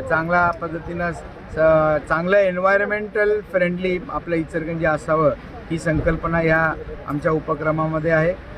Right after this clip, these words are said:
आपण पण या योजनेमध्ये आणि या संकल्पनेमध्ये, या ड्राईव्हमध्ये आपण सगळ्यांनी सहप-, सह-, सहभागी व्हावं आणि याच्यामध्ये आमचं मिनिमम आहे, छप्पन हजार आठशे अकरा हे मिनिमम आहे, त्याच्यापेक्षा जास्त त्या ठिकाणी लावणार असतील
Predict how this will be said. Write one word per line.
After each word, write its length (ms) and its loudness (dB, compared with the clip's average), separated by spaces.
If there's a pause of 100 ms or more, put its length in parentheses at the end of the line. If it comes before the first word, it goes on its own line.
(120)
आपण 280 0
पण 240 0
या 320 2 (180)
योजनेमध्ये 640 -2
आणि 200 0
या 140 0
संकल्पनेमध्ये, 960 0 (360)
या 220 4
ड्राईव्हमध्ये 600 0
आपण 220 0
सगळ्यांनी 420 -6
सहप-, 460 -2
सह-, 640 -2
सहभागी 480 0
व्हावं 320 4 (460)
आणि 360 -2 (360)
याच्यामध्ये 600 2
आमचं 440 0
मिनिमम 500 2
आहे, 100 0 (120)
छप्पन 260 -6
हजार 280 2
आठशे 300 0
अकरा 340 0
हे 180 0
मिनिमम 500 2
आहे, 320 -4 (160)
त्याच्यापेक्षा 720 0
जास्त 400 -2
त्या 220 -2
ठिकाणी 400 -6
लावणार 340 0
असतील 340 -2